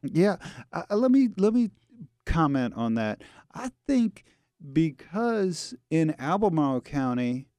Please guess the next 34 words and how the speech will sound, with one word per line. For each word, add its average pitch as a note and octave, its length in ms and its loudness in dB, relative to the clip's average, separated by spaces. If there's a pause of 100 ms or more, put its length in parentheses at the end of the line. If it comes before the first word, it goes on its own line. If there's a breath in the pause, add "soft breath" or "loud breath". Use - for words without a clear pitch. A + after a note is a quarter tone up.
(1120)
if D3 300 -2
you E3 180 -2
want, F3+ 500 -2
if C#3+ 200 -2
you're E3 380 0 (120)
a C#3 180 2
buyer C#3 920 -2
in B2 260 2
the A#2 520 -2 (160)
three D3+ 260 0
hundred D3 320 0
thousand A#2+ 640 -2
and G#2+ 260 -4
below A2+ 600 -4
price A#2 420 -6
point, G#2 500 -8 (180)
y-, E3+ 220 -10 (220)
a C#3 100 -4
lot D3 500 2
of F3+ 120 2
that A#2+ 380 0
is A#2 500 -2 (320)
attached - 960 -6 (180)
inventory. G#2 680 0
Not E3 200 2
all E3 300 8
of G#2 100 2
it, G2 200 -8
but C3+ 160 4
a C3 40 0
lot C#3+ 260 2
of A#2+ 100 -4
it A2+ 100 -2
is. A2 200 -2